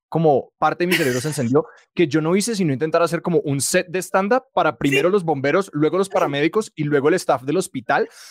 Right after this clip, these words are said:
Speaker 1: Yo me acuerdo caminar por los pasillos del hospital con un, con un, con una muñeca como violentamente rota e hinchada,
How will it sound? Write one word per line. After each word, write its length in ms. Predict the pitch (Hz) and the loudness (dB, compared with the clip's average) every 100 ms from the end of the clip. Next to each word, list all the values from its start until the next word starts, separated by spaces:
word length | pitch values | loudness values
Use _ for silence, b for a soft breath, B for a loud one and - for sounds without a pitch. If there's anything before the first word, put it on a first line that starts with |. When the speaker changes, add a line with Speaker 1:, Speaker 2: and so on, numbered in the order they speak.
| B _ | B _
Speaker 1:
Yo 80 | 151 | 0
me 80 | |
acuerdo 280 | 190 214 214 | 2 2 0
caminar 400 | 214 208 151 143 | 0 0 0 0
por 100 | - | -2
los 100 | 196 196 | -4 -2
pasillos 240 | 170 131 | -4 -2
del 100 | 147 | -2
hospital 340 | 175 - 139 | -2 -2 -4
con 160 | 117 156 | 0 0
un, 320 | 165 165 123 | 0 -2 -6
con 180 | - 143 | -4 -2
un, 140 | 135 | -2
con 140 | 139 143 | -4 -2
una 100 | 135 | 2
muñeca 480 | 190 151 139 - 175 | 2 2 2 0 -2
como 180 | 175 | -2
violentamente 760 | 147 143 131 127 139 170 165 170 | 0 0 2 0 -2 -4 -2 -2
rota 380 | 156 165 190 185 | 0 0 0 -2
e 60 | 165 | -2
hinchada, 560 | 131 123 139 151 277 | -2 -2 0 0 -2